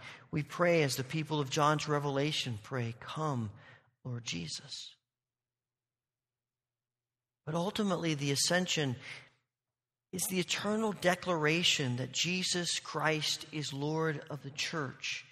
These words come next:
and of the world and of all things. The scriptures tell us a number of stories of people who are raised from the dead. Elisha raises, raises the Shunammite son.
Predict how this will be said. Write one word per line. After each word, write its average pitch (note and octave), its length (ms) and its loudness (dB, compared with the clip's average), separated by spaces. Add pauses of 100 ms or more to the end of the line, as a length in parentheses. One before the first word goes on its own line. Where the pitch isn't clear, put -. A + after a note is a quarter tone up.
(1080)
and C3 80 -8
of D3 80 -6
the D#3 80 -2
world D#3 760 0 (880)
and C3 100 -6
of B2+ 100 -6
all C#3+ 140 -4
things. B2 720 -8 (1600)
The D3 60 0
scriptures B3 420 4
tell F#3+ 240 6
us F3+ 160 6
a F3 60 4
number G#3+ 300 4
of G3+ 120 2
stories F3 560 2
of B2+ 120 -6
people D#3+ 460 -2 (380)
who F3 440 0 (240)
are E3 160 4
raised F#3 480 4
from F3 200 -2
the D3 80 -4
dead. A#2+ 440 -2 (1400)
Elisha D#3+ 400 8
raises, D3 680 2
raises D3+ 400 2
the C3 180 -2
Shunammite C#3 680 0
son. A2+ 580 -2